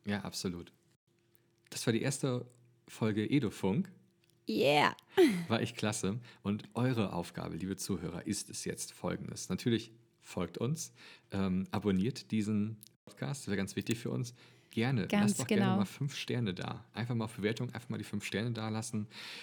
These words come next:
Speaker 1: Ähm, ihr müsst da nichts zu schreiben. Wir, ansonsten, wir freuen uns über Kommentare, so ist es nicht.
Speaker 2: <laughs>
Speaker 1: Aber wir wollen die Bewertung haben, denn wir möchten jetzt diesen Kanal auch wirklich groß machen. Also sprich, wir wollen, wir wollen den Edufunk einfach ein bisschen nach vorne bringen und euch hier eine Plattform bieten,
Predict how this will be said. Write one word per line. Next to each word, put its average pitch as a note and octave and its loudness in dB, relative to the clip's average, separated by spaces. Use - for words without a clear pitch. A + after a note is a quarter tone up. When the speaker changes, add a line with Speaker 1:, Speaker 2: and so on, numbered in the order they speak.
Speaker 1:
Ähm, F#2+ -2
ihr G2 -2
müsst G2 -2
da G2+ 0
nichts F2+ -2
zu - -4
schreiben. A#2+ -2
Wir, G2 -2
ansonsten, G2 -4
wir F2+ 0
freuen G#2 2
uns G2 2
über E2 -4
Kommentare, F2+ -2
so F2 -6
ist F2 -8
es F2 0
nicht. C4+ 8
Speaker 2:
<laughs> C4+ 10
Speaker 1:
Aber G2 2
wir G2+ -2
wollen G#2+ 0
die G2+ 2
Bewertung G2 2
haben, F#2 2
denn F#2 2
wir F#2 2
möchten F#2+ -2
jetzt F#2+ -4
diesen G2 -4
Kanal E2 -6
auch - -12
wirklich - -12
groß F2 -4
machen. E2 -10
Also F2+ -10
sprich, - -8
wir F#2+ 2
wollen, F2+ -2
wir - -2
wollen C3 2
den A2 2
Edufunk G2+ -4
einfach - -10
ein F#2 -6
bisschen - -8
nach F2+ -14
vorne G#2+ -4
bringen F#2 -6
und F#2 -6
euch F2+ -4
hier G#2 -4
eine F2 -2
Plattform F#2 -6
bieten, E2 -6